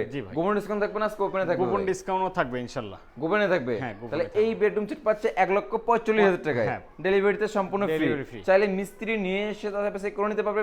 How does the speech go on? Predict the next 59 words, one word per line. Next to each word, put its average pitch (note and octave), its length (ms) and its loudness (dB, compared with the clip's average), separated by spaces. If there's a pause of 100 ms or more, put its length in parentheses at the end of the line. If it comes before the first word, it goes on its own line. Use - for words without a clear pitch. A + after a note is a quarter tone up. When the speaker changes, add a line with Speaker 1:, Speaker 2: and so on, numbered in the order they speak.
Speaker 2:
মিরপুর F3 320 -2
বেস্ট - 160 -2 (100)
ফার্নিচারে। D#3 440 2 (220)
Speaker 1:
জি। A2+ 80 -10
Speaker 2:
আচ্ছা, - 100 -2 (140)
আরো G#3 140 8
নাকি F#3+ 160 2
বেডরুম E3+ 180 -2
সেট C#3+ 120 -4
আছে C3+ 140 -4
আপনার A2+ 180 -6
কাছে? G#2 160 -10 (260)
Speaker 1:
আর D#3 120 -2
একটা C3 180 0
Speaker 2:
ভিউয়ার্স, A3 220 4
Speaker 1:
আছে, G#3+ 60 -8
দেখেন। A3 100 -6
Speaker 2:
ভিডিওটা G#3 260 0
বেশি G3 180 0
বেশি F#3 140 0
করে F3+ 180 -6
শেয়ার E3+ 220 2
করে D3+ 160 0
দিবেন। A2+ 140 -4 (160)
ওয়াও! D#3+ 240 12 (280)
Speaker 1:
দেখেন, C3+ 200 -6 (120)
ইউনিক E3+ 260 -6 (100)
মডেলের A2 360 -6
খাট। F#2+ 180 -12
Speaker 2:
মানে, F3+ 120 -2 (200)
এই A3+ 120 10
দিকে A#3 160 0
একটা A3+ 180 0
বেডরুম G#3+ 220 2
সেট G3 160 0
আছে, A3 120 -2
কিন্তু A#3 200 -2
খাটটা A#3+ 300 6 (280)
সেট A3 200 6
করা G3+ 220 12
নাই। B2 100 4 (240)
Speaker 1:
জি C3+ 160 -4
ভাই। F#2+ 100 -6 (100)
Speaker 2:
কিন্তু D#3+ 140 -4 (120)
এটা G#3+ 160 6
একটা A3+ 160 4
বেডরুম F3+ 320 4
সেট। C3+ 180 2
Speaker 1:
সেটিং F3+ 260 0
করে D3 200 0
নেই। A2+ 80 -6
Speaker 2:
সেটিং A2+ 100 -2
Speaker 1:
জায়গা E3 280 4
Speaker 2:
করা D#3+ 100 8
নাই। C#3 180 2
Speaker 1:
স্বল্পতা D3 160 2
ভাই, F#3 100 0 (180)
সেটিং E3 260 -4
করে A2 100 -4